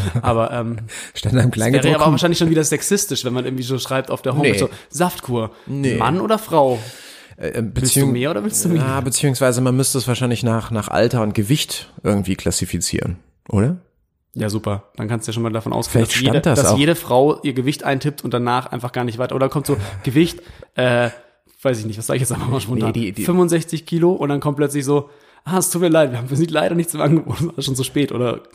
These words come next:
Speaker 1: andersrum? Was weiß ich.
Speaker 2: Oder die kippen alle am zweiten Tag um,
Speaker 1: Nee.
Speaker 2: <laughs> weil sie geschummelt haben.
Speaker 1: Aber man muss, <laughs> wow. Aber man muss auch sagen, es ist so <laughs>
Speaker 2: Also,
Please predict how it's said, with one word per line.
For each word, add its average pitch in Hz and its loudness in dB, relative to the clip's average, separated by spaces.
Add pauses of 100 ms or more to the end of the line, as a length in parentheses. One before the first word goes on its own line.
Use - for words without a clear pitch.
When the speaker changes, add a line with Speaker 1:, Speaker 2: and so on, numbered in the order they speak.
Speaker 1:
andersrum? 170 0 (160)
Was 117 -6
weiß 117 -4
ich. 131 -8
Speaker 2:
Oder 107 0
die - -2
kippen - 0
alle 101 4
am 110 2
zweiten 107 0
Tag 104 0
um, 139 0 (340)
Speaker 1:
Nee. 135 0 (200)
Speaker 2:
<laughs> 110 -8
weil 107 0
sie 117 0
geschummelt 135 2
haben. 110 2 (100)
Speaker 1:
Aber - -2
man 139 2
muss, 139 -2
<laughs> - -4
wow. 98 -8 (440)
Aber 135 2
man - 6
muss 165 4
auch 147 4
sagen, 139 2
es 127 -2
ist 135 0
so 147 2 (500)
<laughs> - -14
Speaker 2:
Also, 104 -4